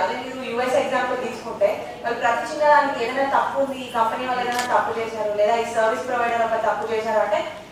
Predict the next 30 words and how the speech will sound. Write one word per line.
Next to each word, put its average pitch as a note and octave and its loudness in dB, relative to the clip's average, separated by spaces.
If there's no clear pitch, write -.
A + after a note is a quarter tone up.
వెంటనే E4+ 2
వాళ్ళు D#4 2
సూ D4 -4
చేసేస్తారు C#4+ 4
అక్కడ. - -4
అదొక G#3+ -2
పెద్ద A#3 -6
కల్చర్. - 0
మన A#3+ 2
ఇండియాలో E4 4
అట్లా C#4 6
లేదు, B3 0
ఎందుకంటే D4 0
often D#4 2
మన B3 2
రైట్స్ - 2
ఏంటనేది C#4 0
మనకు - -6
తెలియదు, A3 -2
uh, G#3 -2
most - -2
of E3 -2
the A#3+ -2
cases G3+ -2
లో. G3 -4
But - 2
actually D4 6
ఇప్పుడు C4+ 2
సార్ C4 8
చెప్పినట్టు C4+ 6